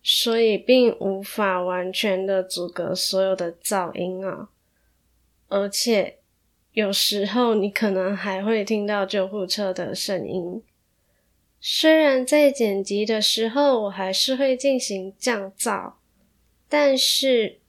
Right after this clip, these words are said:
如果节目听起来还是有各种杂音，真的就要拜托你多多包涵咯，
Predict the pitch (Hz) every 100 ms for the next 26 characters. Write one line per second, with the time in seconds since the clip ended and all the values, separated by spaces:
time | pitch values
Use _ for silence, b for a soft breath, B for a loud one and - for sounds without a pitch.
0 | _ _ 202 202 196 202 196 214 196 214
1 | 214 233 220 220 220 202 180 185 185 185
2 | - 240 233 202 196 226 214 196 175 98
3 | - - 180 165 151 - 196 196 214 -
4 | _ _ _ _ _ _ _ - 233 220
5 | 220 226 196 220 214 208 185 202 196 190
6 | 196 196 190 180 185 185 180 185 185 190
7 | 196 175 180 170 196